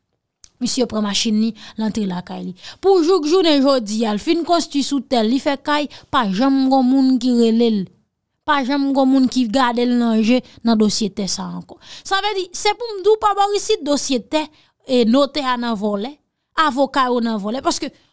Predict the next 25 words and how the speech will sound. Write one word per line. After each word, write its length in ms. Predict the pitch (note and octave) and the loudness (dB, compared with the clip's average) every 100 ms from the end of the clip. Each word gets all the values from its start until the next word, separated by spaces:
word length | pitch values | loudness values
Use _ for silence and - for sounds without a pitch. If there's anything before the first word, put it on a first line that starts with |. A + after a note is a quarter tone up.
| _ | _
Kòman 240 | G4+ A4+ B4 | 0 0 0
te 80 | C5 | -2
ka 100 | A4 F#4 | -4 -4
konprann 360 | D#4+ E4+ E4+ | -2 -2 -2
pou 80 | C#4 | -6
mwen 140 | D4 C#4 | -2 0
menm 180 | D#4 | 2
m 60 | C#4+ | 0
achte 180 | B3 C4 | -2 -6
yon 80 | A3+ | -6
tè 120 | A#3+ | -4
ou 80 | A3+ | -4
achte 200 | G#3+ A3 | -6 -10
yon 80 | G#3+ | -6
tè, 120 | D4 D4+ - | -8 -10 -12
epi 160 | B3 C4 | -6 -4
pou 140 | B3 | -2
m 80 | B3+ | 2
vin 100 | C4+ C4 | 2 2
tonbe 180 | B3+ C#4 | 2 2
nan 140 | A3+ | 0
diskisyon 460 | G3 - F#3+ A3 F#3 | -2 -4 -4 -2 -2
avè 220 | F3+ F3 | -4 -4
ou? 20 | F#3 | 0
Non, 260 | G#4 F#4 | 2 0